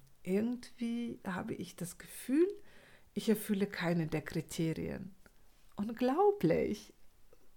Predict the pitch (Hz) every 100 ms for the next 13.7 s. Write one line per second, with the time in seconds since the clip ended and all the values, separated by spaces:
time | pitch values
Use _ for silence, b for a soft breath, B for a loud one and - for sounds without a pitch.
0 | - - - 202 214 262 277 B B B
1 | B B B B 233 254 254 254 254 254
2 | 254 - - - - - 208 254 247 240
3 | 240 226 240 226 220 214 214 202 - -
4 | 214 214 175 175 165 170 - 202 - 208
5 | 185 180 185 190 - - 277 330 339 339
6 | - 277 285 - - 196 196 180 175 165
7 | - - 220 262 - 240 - 220 - 170
8 | 175 175 165 160 156 185 254 330 - -
9 | 220 214 - 175 170 151 147 160 - 160
10 | 190 214 277 B B B B B B B
11 | B - 190 240 233 226 220 - 214 226
12 | - - 208 214 214 - - - 190 202
13 | 196 185 180 180 180 175 170